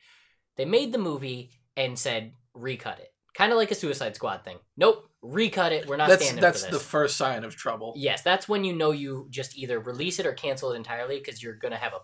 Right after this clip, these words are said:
Speaker 1: bad time if you try to cut it.
Speaker 2: And then actually, I noticed a few warning signs in the trailer, too, that they, they may not have been aware that they're putting out the best product.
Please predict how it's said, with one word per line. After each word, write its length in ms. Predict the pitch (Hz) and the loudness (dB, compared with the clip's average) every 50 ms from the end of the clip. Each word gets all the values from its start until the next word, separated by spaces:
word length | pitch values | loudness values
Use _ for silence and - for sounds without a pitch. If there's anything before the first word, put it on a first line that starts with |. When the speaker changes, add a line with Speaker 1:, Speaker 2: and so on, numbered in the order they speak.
| _ _ | _ _
Speaker 1:
bad 560 | - 113 110 110 110 110 110 107 104 107 - - | -6 -4 -2 -2 -2 -2 -4 -4 -8 -12 -16 -12
time 400 | - - 110 101 98 95 95 98 | -8 -6 -6 -4 -4 -6 -8 -12
if 160 | 95 - - | -14 -14 -16
you 60 | 98 | -14
try 160 | - 107 95 | -12 -10 -10
to 80 | 90 - | -10 -10
cut 220 | - - 92 - | -12 -14 -14 -14
it. 120 | - - _ _ _ | -14 -20 _ _ _
Speaker 2:
And 180 | - 156 156 156 | -6 -4 -2 0
then 200 | 170 175 175 170 | 0 2 2 2
actually, 360 | 165 170 170 170 - 175 165 147 | 2 2 2 2 0 -2 0 0
I 100 | 156 160 | 0 0
noticed 340 | 160 156 156 156 143 - | 0 -2 -2 -2 -4 -6
a 40 | 147 | -8
few 180 | - - 151 139 | -8 -8 -8 -6
warning 400 | 131 135 135 135 131 127 123 113 | -4 -2 -2 -2 -2 -4 -8 -6
signs 340 | - 127 110 117 117 110 117 | -4 -4 -4 -4 -6 -10 -12
in 80 | 113 | -12
the 80 | 110 113 | -10 -8
trailer, 420 | - - 127 123 123 113 110 110 | -4 -2 -2 -2 -2 -2 -4 -4
too, 400 | 107 - 127 113 110 107 107 107 107 | -4 -6 -6 -6 -4 -4 -4 -6 -6
that 180 | 113 107 85 | -8 -8 -8
they, 160 | 123 123 110 | -8 -8 -6
they 160 | 101 120 127 120 | -6 -8 -8 -8
may 180 | 120 120 120 | -10 -12 -10
not 240 | 120 120 117 117 117 | -6 -4 -4 -4 -4
have 160 | 120 113 - | -6 -8 -10
been 140 | 127 123 120 | -10 -10 -8
aware 340 | 117 120 120 120 123 127 123 | -8 -6 -4 -4 -4 -4 -4
that 120 | 123 107 | -6 -8
they're 100 | 127 120 | -10 -10
putting 240 | - - 127 123 123 | -8 -8 -8 -6 -6
out 140 | 123 127 - | -6 -8 -8
the 40 | 123 | -8
best 280 | 123 127 120 - - - | -8 -8 -8 -8 -6 -2
product. 440 | - 127 120 135 131 131 - - | 0 2 2 2 0 -2 -4 -8